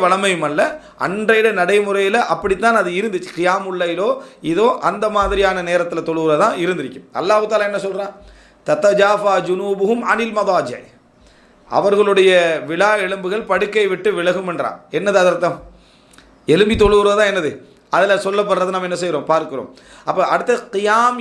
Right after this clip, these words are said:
என்ற சொல் வந்து நின்றுட்டு தொழுகிறதுனால கியாம் என்று வரல, இருந்துட்டு தொழுதாலும் கியாமுல் லைல் தான். ஒருவர் இரு-, இருந்துட்டு தொழுகிறாரு முடியாம, அவர் இப்ப கியாமுல் லைல் இல்லையா?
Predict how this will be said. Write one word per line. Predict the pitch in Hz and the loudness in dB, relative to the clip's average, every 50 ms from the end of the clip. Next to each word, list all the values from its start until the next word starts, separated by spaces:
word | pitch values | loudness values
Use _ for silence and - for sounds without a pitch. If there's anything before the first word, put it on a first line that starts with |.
| 226 226 | -6 -6
என்ற | 226 220 220 | -4 -6 -6
சொல் | - - 202 202 208 214 | -6 -6 -6 -6 -4 -4
வந்து | 220 226 220 185 | -4 -4 -6 -6
நின்றுட்டு | 190 208 226 233 240 233 - 247 226 - - - - - _ 208 | -6 -6 -6 -6 -6 -6 -6 -10 -12 -12 -16 -20 -20 -6 _ 2
தொழுகிறதுனால | 208 208 220 214 214 214 214 214 208 202 | 4 4 6 4 4 4 4 2 0 0
கியாம் | 190 196 196 196 202 196 | 0 2 2 2 0 -2
என்று | 190 180 175 | -2 -2 -2
வரல, | 160 151 123 110 - - | -2 -2 -4 -6 -6 -4
இருந்துட்டு | 165 202 220 214 220 220 214 | -4 -4 -4 -4 -4 0 0
தொழுதாலும் | 226 220 220 226 226 - - | 2 2 2 2 0 0 0
கியாமுல் | 214 214 220 220 220 208 | 0 0 0 0 -2 -4
லைல் | 202 196 - 147 | -4 -4 -6 -8
தான். | 113 - - - _ _ _ _ _ _ _ _ _ _ _ _ _ _ _ _ _ _ - | -10 -10 -14 -20 _ _ _ _ _ _ _ _ _ _ _ _ _ _ _ _ _ _ 0
ஒருவர் | 151 165 190 202 196 185 | 4 4 4 4 4 2
இரு-, | 180 180 180 180 | 0 0 -2 -2
இருந்துட்டு | 175 190 202 208 - 196 | -2 0 0 -2 -2 0
தொழுகிறாரு | 190 185 190 185 175 170 170 151 147 160 | 0 2 4 4 2 2 0 -4 -6 -4
முடியாம, | 175 196 190 175 156 139 120 - - - _ _ _ _ _ | 0 2 2 2 0 -2 -6 -10 -14 -20 _ _ _ _ _
அவர் | - 165 202 220 214 | 0 0 0 0 -2
இப்ப | 202 202 165 | -4 -4 -2
கியாமுல் | 190 202 208 208 202 196 | 0 0 0 0 -2 -2
லைல் | 196 185 180 175 | -2 -2 -2 -2
இல்லையா? | 165 151 | -2 -4